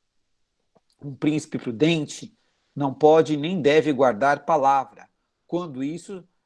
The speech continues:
se lhe torne prejudicial e quando as causas que o determinaram cessem de existir. O que nós temos aqui nesse, nesse fragmento é a apresentação de dois conceitos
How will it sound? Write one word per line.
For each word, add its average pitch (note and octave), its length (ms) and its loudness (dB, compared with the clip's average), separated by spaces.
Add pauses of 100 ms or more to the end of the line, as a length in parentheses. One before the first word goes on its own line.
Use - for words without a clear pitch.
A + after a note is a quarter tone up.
(120)
se - 180 -10
lhe D#3 100 -4
torne C3 360 -4
prejudicial D#3 960 -6 (760)
e A#3+ 100 -2
quando D3+ 320 -4
as E3 140 -6
causas B2 480 -6
que - 160 -8
o B2+ 80 -6
determinaram D#3+ 760 -6 (100)
cessem D#3 520 -2
de D3 60 -10
existir. D3 520 -10 (1500)
O G#3 120 -2
que - 180 -16
nós A3 220 -6
temos C3 300 -6
aqui B2 200 -8
nesse, B2+ 360 -14
nesse D3 260 -8
fragmento C#3+ 760 -4 (720)
é F3+ 540 6 (140)
a G3 100 2
apresentação F3 920 -4 (640)
de F3+ 500 -4
dois G3 340 0
conceitos - 1080 -6